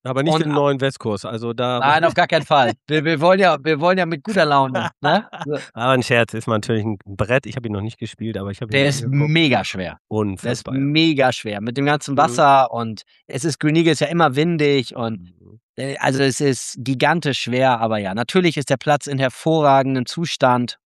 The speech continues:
Speaker 2: so.
Speaker 1: Mhm.
Speaker 2: Ähm, de-, das, also, ja, das, ich glaube, da deswegen li-, die Bälle fliegen,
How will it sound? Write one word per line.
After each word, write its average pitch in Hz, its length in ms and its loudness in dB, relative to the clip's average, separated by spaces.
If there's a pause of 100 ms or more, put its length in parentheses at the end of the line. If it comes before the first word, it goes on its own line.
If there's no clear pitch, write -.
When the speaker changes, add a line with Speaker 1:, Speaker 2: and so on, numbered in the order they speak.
Speaker 2:
so. 113 340 -2
Speaker 1:
Mhm. 95 60 -20 (600)
Speaker 2:
Ähm, 107 460 -2 (120)
de-, 104 160 -10
das, - 300 -12 (120)
also, 123 420 2 (360)
ja, 107 220 -4
das, 135 240 0
ich 139 120 -6
glaube, 143 420 4
da 131 180 2
deswegen 131 440 -2
li-, 127 140 0
die 127 140 -4
Bälle 160 500 2
fliegen, 196 720 -2